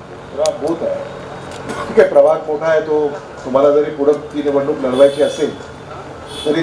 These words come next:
तुमचे स्पर्धक आहेतच, मॉन्टी वगैरे इथंच असतील कुठतरी, हा, आहेतच. म्हणजे त्यामुळं आता प्रत्येकाला ही जबाबदारी आहे. आता याच्यामध्ये कोण धावत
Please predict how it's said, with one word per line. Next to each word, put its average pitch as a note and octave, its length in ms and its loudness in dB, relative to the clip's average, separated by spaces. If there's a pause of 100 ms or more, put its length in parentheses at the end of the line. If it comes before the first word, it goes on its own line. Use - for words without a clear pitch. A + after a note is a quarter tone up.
तुमचे C#3+ 280 -2
स्पर्धक E3 640 -2
आहेतच, D#3+ 340 2 (1300)
मॉन्टी C#3 380 2
वगैरे D3 280 2
इथंच D#3 200 -2
असतील D3 300 -2
कुठतरी, C#3+ 360 -4 (2500)
हा, D3 100 6 (200)
आहेतच. D3 500 -2 (280)
म्हणजे D3+ 200 2 (2000)
त्यामुळं A3+ 260 6
आता B3+ 220 2
प्रत्येकाला A3+ 640 2
ही B3 120 4
जबाबदारी A#3 580 4
आहे. B2+ 240 -6 (680)
आता C#3+ 160 -2
याच्यामध्ये G3 360 4
कोण A#3+ 300 4
धावत G3+ 300 6